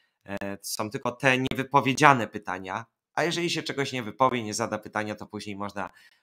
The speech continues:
można być smutną, smutnym, także no, bo coś może przelecieć przed, przed,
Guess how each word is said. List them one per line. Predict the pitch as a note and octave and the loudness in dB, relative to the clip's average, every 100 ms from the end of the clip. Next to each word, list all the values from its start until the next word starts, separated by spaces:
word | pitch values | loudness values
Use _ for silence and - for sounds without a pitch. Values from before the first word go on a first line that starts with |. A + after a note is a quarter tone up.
| _ | _
można | G#2 G#2 G2 | -8 -6 -6
być | F#2+ - | -6 -6
smutną, | A#2+ A#2+ A2 - | -6 -6 -6 -4
smutnym, | - G2+ F#2+ _ F2+ E2+ | -4 -4 -6 _ -14 -10
także | F2 E2 F#2 | -10 -8 -10
no, | F2 F2 E2+ _ _ _ - | -6 -8 -8 _ _ _ -10
bo | G2+ | -4
coś | A2+ - | -4 -4
może | G#2+ G#2 | -4 -4
przelecieć | - G2 G2 F#2 | -4 -4 -6 -8
przed, | - - F2+ F2 | -10 -8 -8 -10
przed, | - - D#2+ D#2 _ | -12 -12 -10 -14 _